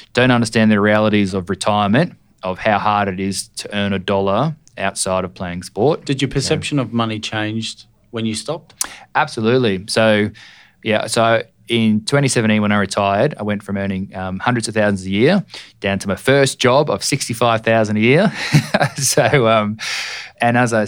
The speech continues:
Speaker 1: I said earlier, when I was earning a heap of money, I, and I was living in Canberra too, uh, I used to try and justify things to say, "Oh, well, I'm living in Canberra. It's, it's holiday time. I'm
Speaker 2: It's
Speaker 1: gonna go
Speaker 2: cold,
Speaker 1: enjoy
Speaker 2: yeah.
Speaker 1: myself if
Speaker 2: Yeah.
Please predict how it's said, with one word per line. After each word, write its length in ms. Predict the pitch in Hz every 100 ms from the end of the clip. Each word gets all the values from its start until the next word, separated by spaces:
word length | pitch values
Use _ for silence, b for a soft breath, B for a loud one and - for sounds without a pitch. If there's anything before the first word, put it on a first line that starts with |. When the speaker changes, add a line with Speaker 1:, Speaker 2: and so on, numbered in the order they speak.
| -
Speaker 1:
I 100 | 107
said 240 | 98 110 104
earlier, 560 | 120 143 110 95 98 - _
when 120 | 117
I 60 | 107
was 240 | 110 131
earning 180 | 117 104
a 40 | 98
heap 200 | 113 107
of 60 |
money, 420 | 95 98 98 98 95 _ B B B B
I, 140 | 101 104
and 240 | 104 95 98
I 40 | 104
was 140 | 107
living 200 | 117 104
in 60 | 98
Canberra 340 | 107 104 101
too, 440 | - 104 95 98 - B B B B B
uh, 180 | 98 95
I 40 | 110
used 180 | 113
to 40 | -
try 280 | - 107 98
and 120 | 92
justify 600 | 113 - 127 - 127 127
things 460 | 139 156 208 220
to 100 | -
say, 280 | 110 107 104
"Oh, 180 | 104 107
well, 100 | 123
I'm 40 |
living 240 | 151 196 135
in 80 | 95
Canberra. 540 | - 113 123 123 120
It's, 220 | 110 - -
it's 140 | -
holiday 480 | - 135 147 139 131
time. 680 | - 127 127 131 131 127 -
I'm 60 | 151
Speaker 2:
It's 80 |
Speaker 1:
gonna 180 | 180 156
go 180 | 127 135 139
Speaker 2:
cold, 40 |
Speaker 1:
enjoy 300 | 123 147 170
Speaker 2:
yeah. 40 | 185
Speaker 1:
myself 560 | 180 - 107 95 -
if 140 | 107 98
Speaker 2:
Yeah. 180 | 98